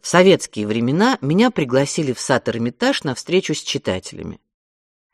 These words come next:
Я согласилась и приперлась в сад Эрмитаж в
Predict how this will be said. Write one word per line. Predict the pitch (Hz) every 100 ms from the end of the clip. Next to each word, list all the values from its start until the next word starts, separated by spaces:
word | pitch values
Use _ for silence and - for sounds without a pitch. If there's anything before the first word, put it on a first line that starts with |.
| _
Я | - 359
согласилась | 233 175 180 - 311 311 -
и | -
приперлась | 185 202 208 175 131 107 -
в | -
сад | - 117 -
Эрмитаж | 104 117 - 254 -
в | -